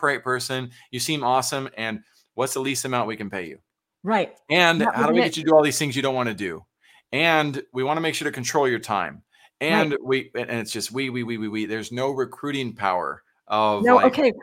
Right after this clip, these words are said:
Speaker 2: Well, this is the funny thing.
Speaker 1: Get
Speaker 2: It's
Speaker 1: it.
Speaker 2: funny you said that. I'm not done. This is
Speaker 1: Good.
Speaker 2: recruiting. These, this is, this is high-end executive recruiting for Wall Street. He then
Speaker 1: Yeah.
Speaker 2: says to me, "What do you need?" <laughs> He says, "What do you need?" I thought, "He's my kind of man. <laughs> What do you need?" I said,
Speaker 1: <laughs>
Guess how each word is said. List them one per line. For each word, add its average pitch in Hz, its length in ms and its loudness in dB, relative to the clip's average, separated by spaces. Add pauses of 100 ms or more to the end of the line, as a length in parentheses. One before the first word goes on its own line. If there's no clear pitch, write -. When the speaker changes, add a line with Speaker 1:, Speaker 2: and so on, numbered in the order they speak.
(140)
Speaker 2:
Well, 240 60 2
this 311 160 6
is 302 120 4
the 254 80 8
funny 285 300 4
thing. 190 180 -2
Speaker 1:
Get 170 100 2
Speaker 2:
It's 110 60 0
Speaker 1:
it. - 20 -4
Speaker 2:
funny 220 240 2
you 214 60 0
said 214 300 0
that. 143 260 0
I'm 170 100 -2
not 180 220 -2
done. 156 240 -4 (480)
This 240 280 0
is 247 100 -2
Speaker 1:
Good. 202 80 -4
Speaker 2:
recruiting. 170 520 -2
These, 180 160 0
this 190 160 -2
is, 160 200 -4
this 208 180 0
is 175 100 -4
high-end 185 920 2 (300)
executive 175 480 2
recruiting 165 420 0
for 156 120 -4
Wall 147 280 0
Street. - 340 -10 (420)
He 233 140 4
then 240 200 4
Speaker 1:
Yeah. 330 40 0
Speaker 2:
says 214 240 4
to 208 40 0
me, 202 120 4
"What 220 160 6
do 220 60 6
you 202 100 4
need?" 165 340 -2 (100)
<laughs> - 80 -20
He 392 220 4 (120)
says, 403 160 10
"What 262 200 10
do 262 60 6
you 226 100 4
need?" 180 380 -2 (200)
I - 60 -2
thought, - 200 2
"He's 277 200 6
my 202 140 6
kind 185 220 2
of 175 60 0
man. 175 280 4
<laughs> 247 180 2
What 226 200 -2
do 214 60 0
you 208 120 -2
need?" 185 220 -4
I 180 120 2
said, 185 240 0
Speaker 1:
<laughs> 131 320 -2